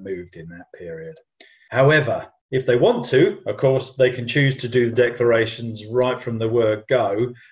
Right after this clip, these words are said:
but the idea of this easement is to just let businesses have that extra time to get themselves ready. That's non-controlled goods. However,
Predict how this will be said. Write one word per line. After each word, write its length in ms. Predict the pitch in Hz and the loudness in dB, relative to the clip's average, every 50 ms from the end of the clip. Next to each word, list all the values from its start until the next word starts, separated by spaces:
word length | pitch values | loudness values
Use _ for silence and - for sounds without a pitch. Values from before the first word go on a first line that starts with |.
| _ _ | _ _
but 120 | - 123 117 | -4 0 4
the 120 | 123 127 | 6 6
idea 400 | 127 139 143 139 127 127 131 120 117 | 8 8 6 4 6 6 6 4 4
of 120 | 113 113 | 2 0
this 220 | 117 113 101 120 | -2 -4 -2 0
easement 460 | 139 131 127 123 104 92 101 107 110 110 | 0 0 0 -2 -4 -8 -12 -12 -12 -8
is 260 | 117 113 110 107 - | -6 -6 -6 -6 -8
to 140 | - - 113 | -10 -12 -12
just 360 | 110 107 117 120 113 113 - | -8 -4 -4 -4 -4 -4 -6
let 280 | 120 110 110 107 - 117 | -4 -4 -4 -4 -6 -8
businesses 600 | 113 107 107 - 104 101 98 92 - 104 98 98 - | -10 -10 -10 -10 -14 -16 -16 -14 -14 -14 -14 -14 -14
have 200 | - 120 117 117 | -12 -12 -12 -8
that 180 | - 107 107 104 | -6 -6 -4 -4
extra 320 | 107 104 98 - - - 98 - | -6 -6 -8 -12 -18 -20 -20 -18
time 260 | - 104 101 101 101 98 | -16 -14 -14 -14 -16 -16
to 100 | - 110 | -20 -18
get 220 | 101 - 107 101 - | -10 -8 -8 -8 -8
themselves 480 | - 98 - - - 95 95 95 95 _ - | -12 -18 -18 -14 -12 -12 -12 -12 -14 _ -16
ready. 380 | 95 92 90 - 82 78 78 - _ _ _ _ _ _ _ _ _ - | -16 -16 -16 -16 -18 -20 -20 -20 _ _ _ _ _ _ _ _ _ 0
That's 340 | 143 165 180 - - - | 0 2 2 0 -2 -2
non-controlled 920 | - 160 170 170 165 165 151 135 - 120 113 113 - 110 104 95 95 92 | 2 4 4 6 6 4 2 0 -2 -4 -4 0 2 2 2 2 0 -4
goods. 340 | - 98 95 92 90 90 - - - - _ _ _ _ | -6 -6 -6 -6 -10 -12 -18 -20 -20 -20 _ _ _ _
However, 640 | _ - 127 127 131 151 147 135 113 110 98 92 | _ 0 2 4 4 4 4 2 0 -2 -4 -4